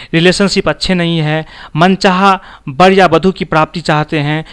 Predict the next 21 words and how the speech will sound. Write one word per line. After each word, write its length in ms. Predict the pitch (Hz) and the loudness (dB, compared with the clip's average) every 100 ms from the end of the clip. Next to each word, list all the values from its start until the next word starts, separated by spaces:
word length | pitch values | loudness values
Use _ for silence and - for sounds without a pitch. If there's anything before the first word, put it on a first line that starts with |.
| - - | -20 -4
प्यार 360 | 190 208 208 208 | 2 4 4 4
या 180 | 190 180 | 2 2
रिश्ते 280 | 175 - | 0 -2
में 100 | 202 | -2
परेशानी 460 | 175 151 156 160 196 | -2 -4 -4 -2 0
हो 120 | 175 | 0
रही 160 | 165 143 | -2 -2
है 200 | 170 240 - - - | 0 -2 -4 -8 2
तो 140 | 247 | 2
भी 160 | 175 190 | 2 -2
इनकी 300 | 170 - 175 | -2 -6 -8
पूजा 320 | - 143 170 | -4 -2 -2
फलदायी 400 | - 175 127 127 | -4 -6 -4 -6
होता 300 | 117 113 113 | -6 -8 -10
है। 200 | 107 110 _ - - - - | -10 -16 _ -20 -20 -20 -4
इसके 280 | 247 - 311 | -2 0 0
साथ 240 | - 180 160 | 2 0 0
साथ 260 | 170 170 - - - _ | 0 -2 -2 -10 -20 _
तंत्र 300 | - 277 285 254 | 2 2 2 -2
साधना 540 | - 175 160 165 131 | 0 0 0 -2 -2
में 400 | 127 170 233 247 | -2 0 0 0